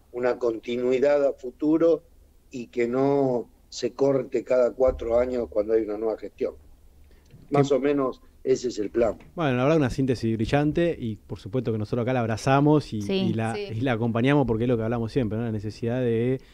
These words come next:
Speaker 2: estabilidad, de política pública con continuidad, con una ventana de planificación de por lo menos diez años, que es lo que, lo que estás planteando vos. Cuando hacías este recorrido, me acuerdo de una nota que hicimos, no sé si fue el año pasado, Agustín, con alguien de tu equipo, que es Aníbal Agostinelli,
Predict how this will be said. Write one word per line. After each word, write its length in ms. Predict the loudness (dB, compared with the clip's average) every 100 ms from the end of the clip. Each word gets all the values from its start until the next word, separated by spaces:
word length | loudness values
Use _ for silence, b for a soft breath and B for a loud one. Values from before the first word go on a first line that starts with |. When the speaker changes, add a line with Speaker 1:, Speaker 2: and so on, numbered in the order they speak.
| b b
Speaker 2:
estabilidad, 760 | -6 -4 -2 0 0 0 -2
de 100 | -4
política 420 | -2 -2 -2 -4
pública 480 | 2 4 4 4 0
con 160 | -4 -4
continuidad, 600 | -4 -4 -2 0 0 0
con 100 | 0
una 220 | 0 0
ventana 420 | -2 -2 -2 -2
de 80 | -4
planificación 580 | -4 -6 -6 -8 -4 -4
de 80 | -2
por 160 | -2
lo 80 | -2
menos 220 | 0 0
diez 180 | -2 0
años, 240 | 0 -2
que 60 | -4
es 40 |
lo 120 | -6 -8
que, 140 | -10 b b b -10
lo 80 |
que 80 | -8
estás 180 | -6 -6
planteando 440 | -6 -4 -4 2
vos. 320 | 4 4 0 -16 b b
Cuando 220 | -6 -4
hacías 180 | -2 -2
este 200 | -2 -4
recorrido, 520 | -6 -4 -2 2 2
me 80 | 0
acuerdo 360 | -2 -2 -2 -2
de 40 |
una 200 | -2 -2
nota 240 | -2 -2 -4
que 80 |
hicimos, 440 | -6 -6 -4 -6 -10 b b -12
no 60 |
sé 60 | -12
si 80 | -8
fue 140 | -4
el 80 | 0
año 120 | 0
pasado, 340 | -2 -2 0 0
Agustín, 340 | -2 -2 -2
con 120 | 0
alguien 200 | 0 0
de 60 | 0
tu 60 | -2
equipo, 440 | 0 0 0 -4
que 80 | -8
es 120 | -6
Aníbal 460 | -2 0 2 0 -2
Agostinelli, 600 | -4 -4 0 2 2